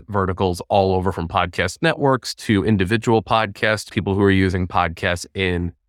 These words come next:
the enterprise space for internal communications and things of that nature. So, you know, really what we're gonna be talking about today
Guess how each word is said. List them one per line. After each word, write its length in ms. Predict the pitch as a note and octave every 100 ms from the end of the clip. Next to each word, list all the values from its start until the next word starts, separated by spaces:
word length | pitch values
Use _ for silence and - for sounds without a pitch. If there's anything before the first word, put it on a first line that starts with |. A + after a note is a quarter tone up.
| _
the 120 | -
enterprise 540 | G#2 G2+ G2 G2+ F#2 -
space 300 | - F#2 -
for 120 | -
internal 400 | F#2+ F2 F#2+ F2
communications 800 | - E2 E2 C3 A2+ G#2+ G#2 G2
and 100 | F2
things 220 | F#2+ F2
of 120 | D#2+
that 240 | E2+ F2
nature. 380 | E2+ C#2+ - -
So, 460 | - - F2 E2+ E2+ _ _ _ -
you 80 |
know, 40 | A2+
really 240 | G#2+ A2+
what 160 | A2+ F#2+
we're 60 |
gonna 140 | G#2 G#2
be 100 | G2
talking 340 | - F#2 -
about 240 | F2+ F#2 -
today 460 | A2+ C#3 F#3 C#3+